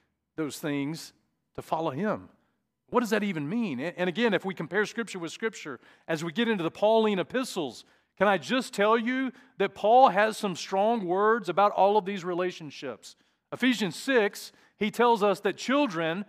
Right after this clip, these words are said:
are to obey their parents in the Lord.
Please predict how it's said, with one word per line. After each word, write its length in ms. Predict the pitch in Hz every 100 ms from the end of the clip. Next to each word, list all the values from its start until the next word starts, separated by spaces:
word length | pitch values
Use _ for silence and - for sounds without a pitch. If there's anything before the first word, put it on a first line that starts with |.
| _ _
are 160 | 165 208
to 220 | - 220
obey 680 | 202 180 196 226 254 262 254
their 200 | 170 196
parents 580 | 190 220 220 220 214 214
in 220 | - 196
the 80 | 185
Lord. 580 | 185 202 190 147 104